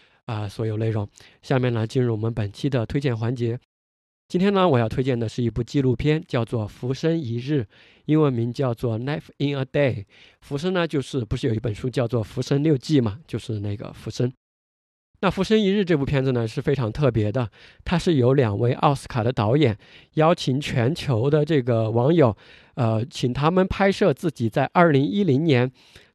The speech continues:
七月二十四日这一天发生的任何事情都可以，然后上传到 YouTube 这个视频网站上，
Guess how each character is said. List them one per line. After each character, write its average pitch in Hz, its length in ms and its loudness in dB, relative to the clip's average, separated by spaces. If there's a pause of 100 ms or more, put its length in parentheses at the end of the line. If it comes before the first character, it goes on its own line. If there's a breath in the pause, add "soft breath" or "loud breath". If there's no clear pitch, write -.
(100)
七 - 200 -2
月 202 100 8
二 143 100 6
十 180 140 -2
四 202 340 2
日 127 240 0
这 151 120 0
一 135 100 4
天 147 300 -2
发 156 180 2
生 156 200 -2
的 120 380 2 (100)
任 202 140 6
何 135 140 2
事 131 160 -6
情 110 180 -6
都 135 140 -4
可 139 160 -2
以， 117 140 0 (680)
然 139 160 -2
后 165 80 4
上 165 220 2
传 135 240 -2
到 151 160 4
YouTube 156 460 2
这 120 120 0
个 117 100 0
视 - 140 -6
频 139 180 2
网 104 140 0
站 120 160 -2
上， 127 220 0